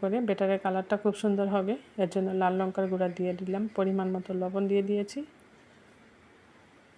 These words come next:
এবার এই মশলাটাকে ভালো করে মিশিয়ে নিচ্ছি বেসনের সাথে। এইভাবে গুঁড়া মশলাগুলো প্রথমে বেসনের সাথে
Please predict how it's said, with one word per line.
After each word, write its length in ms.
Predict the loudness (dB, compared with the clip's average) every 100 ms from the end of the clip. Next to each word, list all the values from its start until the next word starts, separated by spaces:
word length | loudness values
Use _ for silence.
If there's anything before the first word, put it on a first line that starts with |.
| -20 -20 -20 -20 -20 -20 -20 -20 -20 -20 -20 -20 -20 -20 -20 -6 0
এবার 200 | 2 2 2
এই 60 | 0 -4 -20 -20 -20 -8 -8 -8 -2
মশলাটাকে 440 | 0 0 -2 0 0
ভালো 140 | 0 0
করে 140 | -2 -4 -6 -14 -20 0
মিশিয়ে 280 | 0 4 4 4
নিচ্ছি 280 | 2 -2 -12 -12 -20 -20 -20 -20 -20 -20 -4 0
বেসনের 400 | 0 0 -2 -2
সাথে। 240 | -4 -6 -8 -10 -20 -20 -20 -20 -20 -20 -20 -20 -20 -20 -20 -20 -20 -20 -20 -20 -20 -20 -20 -20 -20 -20 -20 -20 -20 -20 -20 -20 -20 -20 -4 0
এইভাবে 260 | 2 0 0
গুঁড়া 180 | 0 2
মশলাগুলো 420 | 0 -2 -2 0 0 -2
প্রথমে 300 | -2 -2 0 -2
বেসনের 360 | -2 -2 -2 -2
সাথে 160 | -2